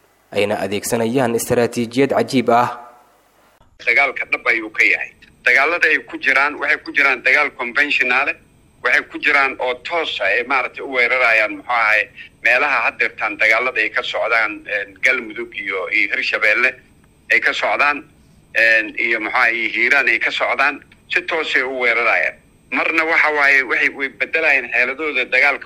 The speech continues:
Speaker 2: waxay ka dhigayaan guerrilla war ayay galayaan, ee, oo muxuu ahay,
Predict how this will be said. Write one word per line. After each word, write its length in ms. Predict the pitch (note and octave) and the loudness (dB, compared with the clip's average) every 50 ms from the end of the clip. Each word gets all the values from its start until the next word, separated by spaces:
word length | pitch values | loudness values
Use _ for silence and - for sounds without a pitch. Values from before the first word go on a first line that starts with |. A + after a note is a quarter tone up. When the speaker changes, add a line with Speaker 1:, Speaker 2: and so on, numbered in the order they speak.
| B2+ C#3 | -4 -2
Speaker 2:
waxay 160 | B2+ B2+ A#2+ | 0 0 0
ka 120 | A#2 A#2+ - | 0 0 4
dhigayaan 400 | - A#2 C3 B2+ B2 A#2+ A2 G2 | 4 6 6 6 4 2 0 -8
guerrilla 440 | - B2 A#2+ C#3 D#3+ E3 D#3 C#3+ C#3 B2+ | -10 0 2 2 2 2 2 -2 -2 -2
war 240 | B2+ C3 C3+ C3 | -2 -2 0 2
ayay 320 | A2+ A2+ A2+ A#2 A2+ - - | 2 2 2 2 -2 0 0
galayaan, 420 | C3 B2+ A#2+ A2 G#2+ G#2+ A2 A2 - - - - - - - _ _ | 2 4 4 4 4 2 2 0 -6 -12 -14 -14 -14 -14 -16 _ _
ee, 80 | - A#2 | 2 2
oo 300 | A#2 A2+ A2+ A2+ B2 B2 | 2 2 0 0 0 0
muxuu 320 | A2+ A2 G#2 - C3+ C3 A#2+ | -2 -2 -2 -2 0 0 2
ahay, 320 | A#2+ A2 A2+ A2+ A2+ - | 2 2 2 2 2 0